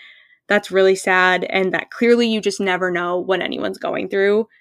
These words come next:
That's kind of, like, the main point that I wanted to make with this, 'cause, like, not only have I been going through stuff, that I think also shed light to, like,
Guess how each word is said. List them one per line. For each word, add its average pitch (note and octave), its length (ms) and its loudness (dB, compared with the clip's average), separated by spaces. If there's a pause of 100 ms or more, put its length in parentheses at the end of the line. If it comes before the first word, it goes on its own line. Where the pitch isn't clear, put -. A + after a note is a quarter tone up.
(160)
That's F#3+ 140 -2
kind G3+ 120 4
of, F#3+ 60 0
like, F#3+ 160 0
the G3 60 0
main F3+ 260 -2
point F3+ 240 -4
that F#3+ 100 2
I F#3+ 60 4
wanted F#3 220 -2
to - 80 -6
make G3 180 0
with G3+ 160 0
this, G#3 260 4
'cause, G3 160 -2
like, F3+ 140 -2
not F#3 160 2
only F#3+ 200 0
have F3 100 -2
I F3 160 0
been F#3+ 120 0
going F#3 220 0
through F3+ 140 -8
stuff, F3+ 400 -2 (460)
that F#3+ 200 6
I F#3 80 0
think F#3+ 220 -6
also G3 260 -4
shed - 300 -6
light - 280 -2
to, - 180 -6
like, - 280 -8